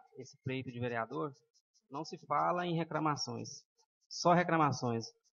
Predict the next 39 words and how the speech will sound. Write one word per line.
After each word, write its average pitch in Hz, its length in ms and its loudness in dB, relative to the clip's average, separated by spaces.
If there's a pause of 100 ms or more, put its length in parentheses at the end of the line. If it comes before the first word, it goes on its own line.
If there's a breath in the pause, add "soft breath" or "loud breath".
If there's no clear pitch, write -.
O 127 100 2
Ernesto, 143 480 2
ah, 151 180 6
levantou 139 800 2
uma 123 140 -2
possibilidade 131 480 2
que 156 80 0
eu 156 60 8
acho 147 100 0
que - 60 -8
foi 156 160 -2
uma 151 60 -2
das 151 280 -6
primeiras 156 680 -2 (680)
pautas 147 460 8
que 139 100 -4
teve 135 260 0
no, 131 180 -2
no 127 180 -2
ano 131 120 0
passado, 143 540 4
que 147 120 -8
foi 147 160 2
a 139 40 2
perseguição 160 800 -2
dos, 147 220 -6 (640)
dos 131 180 -6
mototaxistas. 135 840 -4 (540)
E 226 100 0
até 151 240 2
hoje 151 200 4
não 156 80 0
parou. 131 440 4 (1160)
Motivo 160 480 2
eu 170 60 2
não 170 160 0
sei 139 280 -6
qual 135 340 2
é, 113 100 -4